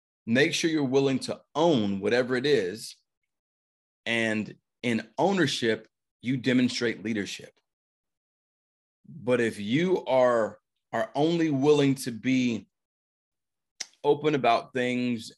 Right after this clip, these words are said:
and step out into certain spaces of conversation and thought and dialogue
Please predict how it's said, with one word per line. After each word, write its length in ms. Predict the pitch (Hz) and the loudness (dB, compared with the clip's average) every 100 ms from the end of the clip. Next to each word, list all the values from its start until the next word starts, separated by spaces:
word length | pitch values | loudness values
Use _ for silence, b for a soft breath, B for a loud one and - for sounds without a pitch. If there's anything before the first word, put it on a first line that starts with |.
| - | -10
and 640 | 107 107 101 98 95 98 | -6 -4 -4 -6 -8 -10
step 340 | - - 120 113 | -12 -4 -2 2
out 340 | 117 120 - 107 | 2 2 -2 -6
into 680 | 117 110 127 117 113 101 - _ _ | -4 -2 -2 -2 -2 -4 -8 _ _
certain 720 | - - 120 - 110 104 - _ _ _ - | -14 -2 -2 0 -2 -4 -6 _ _ _ -12
spaces 540 | - - 123 120 117 | -8 -2 -2 -2 -6
of 120 | 107 | -8
conversation 800 | - 107 104 104 110 110 - 113 | -4 -2 -2 -4 -4 -4 -4 -4
and 180 | 101 92 | -4 -4
thought 340 | 113 110 - - | 0 2 0 -6
and 160 | 92 | -8
dialogue 640 | 101 135 127 104 98 95 | -2 0 0 -2 -6 -10